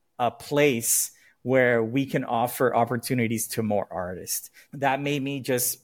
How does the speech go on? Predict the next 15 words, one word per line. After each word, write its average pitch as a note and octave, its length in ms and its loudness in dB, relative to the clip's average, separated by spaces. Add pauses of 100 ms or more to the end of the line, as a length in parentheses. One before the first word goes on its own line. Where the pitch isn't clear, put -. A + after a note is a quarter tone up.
(160)
fall C3+ 300 2
in C3 140 2
love B2 200 4
with C#3+ 100 4
the C#3+ 80 -2
space C#3+ 460 2
and G#2 260 -2
think, A2 280 -2 (100)
"What C3 240 0
can D#3 140 0
I C3+ 120 0
do A#2 480 0
to - 120 -2
help A2 260 -2
others A2 600 0